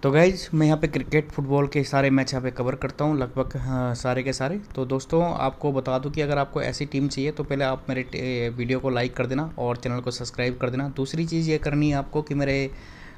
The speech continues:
video के description में जाना, वहाँ पर आपको Telegram चैनल और मेरे WhatsApp group का link मिल जाएगा, तो उन दोनों को आप ज्वाइन कर लेना। वहाँ पर मैं आपको team देने की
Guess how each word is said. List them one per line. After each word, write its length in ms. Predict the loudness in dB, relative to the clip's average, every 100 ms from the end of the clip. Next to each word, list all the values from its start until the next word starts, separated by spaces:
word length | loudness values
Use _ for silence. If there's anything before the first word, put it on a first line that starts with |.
| -18 -4
video 220 | 2 2
के 60 | 2
description 480 | 0 -2 -4 -2 0
में 120 | 2
जाना, 240 | 4 2
वहाँ 160 | 0 0
पर 140 | 0
आपको 200 | 0 0
Telegram 500 | -2 0 2 2 0
चैनल 140 | 0 -4
और 380 | -2 0 2 4
मेरे 260 | 4 2
WhatsApp 320 | 0 -2 -4 -6 -10 -20 -14 -6
group 300 | 2 2 4
का 80 | 2
link 280 | 4 4 4
मिल 180 | 2 4
जाएगा, 280 | 2 0
तो 160 | 0 2
उन 100 | 4
दोनों 220 | 4 2
को 100 | 0
आप 160 | 0 2
ज्वाइन 200 | 0 0
कर 100 | -2
लेना। 220 | -2 0
वहाँ 180 | 0 0
पर 140 | -2
मैं 140 | -2 -4
आपको 200 | -6 -6
team 260 | -2 -2
देने 180 | -2 -4
की 120 | -4